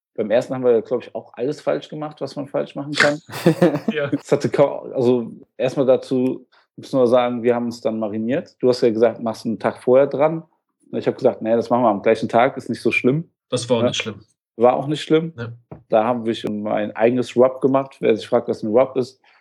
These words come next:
Speaker 1: so als Normalgriller, die ganzen Barbecue-Profis und Grillinteressierten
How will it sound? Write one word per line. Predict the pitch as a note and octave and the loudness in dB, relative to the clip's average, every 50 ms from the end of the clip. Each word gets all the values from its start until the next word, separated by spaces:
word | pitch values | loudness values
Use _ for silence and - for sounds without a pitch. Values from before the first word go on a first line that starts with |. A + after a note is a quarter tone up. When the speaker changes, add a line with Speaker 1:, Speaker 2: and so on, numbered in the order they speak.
| _ _ | _ _
Speaker 1:
so | _ - A#2 A2+ | _ 0 2 2
als | A2+ A2+ G#2+ - | 2 2 2 0
Normalgriller, | - A2 A2 A2+ A#2+ B2+ B2 B2 - - C3+ C3 C3 B2 B2+ - - _ _ _ _ _ _ _ _ | -4 -2 2 4 4 4 4 2 2 4 4 6 4 4 2 -4 -12 _ _ _ _ _ _ _ _
die | - A#2 B2 A#2 G2+ | -14 -6 -4 0 2
ganzen | A#2+ A#2 A2+ - - A2+ | 2 2 2 0 -2 0
Barbecue-Profis | G2+ A2 A2+ A2 G#2+ - - A#2 A2+ A2+ G#2+ G2+ - A2+ A2+ - - A2+ A2 A2+ G#2 - - | 2 4 4 2 0 -4 -4 -4 -4 -4 -4 -6 -6 -8 -6 -4 -2 -2 -2 -2 -4 -4 -6
und | - D#3+ D3+ C#3 A#2+ A#2 - - - | -8 -8 -8 -10 -14 -16 -16 -4 2
Grillinteressierten | - B2 A2+ A2 G#2+ G#2 G2+ - - A#2 A2 - - A2 G#2+ G#2+ G#2+ A2+ - | 2 2 4 2 -2 -6 -4 0 2 2 2 2 0 -4 -6 -6 -6 -8 -12